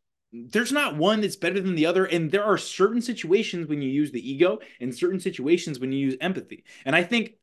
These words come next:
as we go through life and as we experience more and more, and we're just in situations in general, we're just in situations, you're gonna learn when to properly use one or the other. But I wanted to bring awareness to this subject because I think a lot of men are very, very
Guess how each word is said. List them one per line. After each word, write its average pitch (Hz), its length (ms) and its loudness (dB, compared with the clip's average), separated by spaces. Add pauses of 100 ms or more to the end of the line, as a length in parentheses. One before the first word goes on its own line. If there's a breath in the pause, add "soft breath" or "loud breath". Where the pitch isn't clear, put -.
as 185 320 4
we 214 100 4
go 180 240 8
through 180 240 2
life 143 300 0
and 135 140 -4
as 143 220 -2
we 156 140 0
experience 147 760 0
more 139 260 -2
and 123 100 0
more, 131 260 0
and 120 160 0
we're 143 120 0
just 170 260 2
in 262 320 2 (120)
situations 214 840 2
in 190 160 4
general, 151 420 2
we're 156 180 4
just 196 180 0
in 233 160 2
situations, 202 680 0 (300 loud breath)
you're 165 180 8
gonna 240 180 8
learn 180 480 2 (100)
when 151 260 4
to 208 80 0
properly 190 480 6
use 170 240 0
one 175 160 -4
or 165 60 -2
the 143 160 2
other. 117 260 -6 (400 soft breath)
But 156 120 6
I 165 60 6
wanted 202 280 4
to 208 80 0
bring 196 200 2
awareness 185 500 2
to 190 100 -6
this 156 200 -2
subject 175 360 0
because 131 140 -2
I 147 40 -2
think 170 160 0
a 143 40 2
lot 143 260 2
of 147 60 -6
men 156 140 -2
are 123 100 2
very, 131 420 4
very 135 560 0